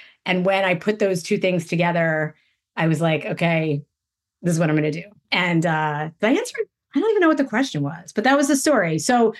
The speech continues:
so I think I got it right, that I know, that I knew why I came in. And here I am five, six years later,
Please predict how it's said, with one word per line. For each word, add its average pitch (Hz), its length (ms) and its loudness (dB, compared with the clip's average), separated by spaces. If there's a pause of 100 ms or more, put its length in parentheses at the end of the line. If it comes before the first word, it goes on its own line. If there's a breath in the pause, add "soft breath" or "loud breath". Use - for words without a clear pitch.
(120)
so 285 340 2
I 277 100 2
think 392 220 2
I 359 80 4
got 339 300 4
it 269 40 2
right, 277 440 2
that 254 120 2
I 262 100 4
know, 294 800 2 (240)
that 277 100 2
I 285 80 4
knew 277 340 4
why 302 260 2
I 294 60 -2
came 294 300 -2
in. 359 280 -2 (300)
And 254 200 0
here 269 180 2
I 294 100 4
am 262 520 0
five, 220 340 0
six 254 240 -6
years 269 160 2
later, 214 600 2